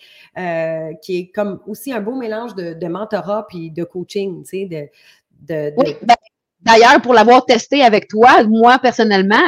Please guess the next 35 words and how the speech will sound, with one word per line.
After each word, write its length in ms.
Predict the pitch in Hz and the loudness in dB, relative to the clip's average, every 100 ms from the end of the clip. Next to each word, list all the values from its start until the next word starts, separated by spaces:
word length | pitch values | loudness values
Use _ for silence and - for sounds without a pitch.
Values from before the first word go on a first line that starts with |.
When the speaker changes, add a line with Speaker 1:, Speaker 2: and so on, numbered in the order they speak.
| 220 | 4
Speaker 2:
euh, 220 | 190 185 | 4 2
je, 220 | 180 185 | 0 -4
je 100 | 175 - | -4 -4
peux 80 | |
vous 140 | 185 175 | -6 -4
dire 160 | 196 | -6
qu'effectivement, 540 | 196 175 165 165 180 196 | -4 -6 -6 -6 -4 -4
ça 120 | 165 | -4
fait 160 | - 175 | -4 -2
un 140 | 160 | -2
beau, 300 | 151 180 170 | 0 0 2
euh, 100 | 147 160 | 0 -2
un 140 | 160 | -2
beau 220 | 160 233 | 0 0
mix. 320 | 165 208 - - | 0 -4 -6 -10
Puis 260 | 190 160 - | -10 -10 -12
j'a-, 180 | 151 170 | -2 -2
j'adore 340 | 180 156 202 262 | 0 2 2 0
qu'est-ce 160 | 185 - | -4 -8
que 60 | |
tu 200 | 175 - | -10 -10
disais, 500 | 160 156 196 220 185 | -16 -6 -2 0 0
euh, 40 | 160 | -2
quelques 220 | - 202 202 | -4 -4 -4
minutes 260 | 175 214 | -4 -4
avant, 220 | 175 208 | -2 -2
puis 80 | 220 | -4
je 80 | 165 | -8
veux 60 | 175 | -8
rebondir 440 | 175 202 196 269 | -4 -4 -2 -2
là-dessus 280 | 175 - 226 | -2 -4 -6
absolument. 460 | 214 196 180 202 262 - - - _ _ - | -6 -8 -4 -4 -4 -10 -20 -20 _ _ -20
Tu 120 | - | 0
parlais 600 | 233 214 220 233 269 254 | 2 4 6 6 6 2
de 360 | 185 190 190 | -2 0 0